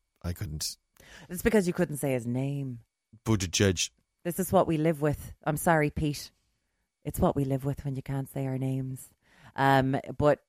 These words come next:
Speaker 2: listen, go for farty pants, Americans. See
Speaker 1: Yeah.
Speaker 2: what happens. Can't
Speaker 1: He
Speaker 2: be worse
Speaker 1: farts.
Speaker 2: than Trump.
Speaker 1: He's just like us.
Speaker 2: He's just,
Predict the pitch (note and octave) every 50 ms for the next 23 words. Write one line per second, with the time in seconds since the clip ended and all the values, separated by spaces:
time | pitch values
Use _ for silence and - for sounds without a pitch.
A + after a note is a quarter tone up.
0 | _ - E3+ F#3 A3 G#3+ - F3 C3 - - _ - - G3 A3 F#3 A3+ F#3+ -
1 | G3+ G3 A3 A3 G#3+ F#3 - E3 C3+ A#2 - - - - _ _ _ - D3+ D3
2 | D3 C#3+ C#3+ D3 - F3+ E3+ F3 E3 - - - _ _ _ _ _ _ _ _
3 | _ _ _ _ - - D4 D#4 E4+ E4+ E4 E4+ E4+ E4+ E4+ B3 G3 C3+ A#2+ -
4 | - - A#3+ B3 C4 - C4 B3 F3+ - C4 - - F#3+ F3+ - A#3+ A3+ G3 D#3
5 | D3+ - - _ _ _ - - F#3 F3 - - F3 E3+ E3+ - - D#3+ C#3+ A2
6 | - - - - _ - A#3 G#3+ - - E4+ F4 - - - _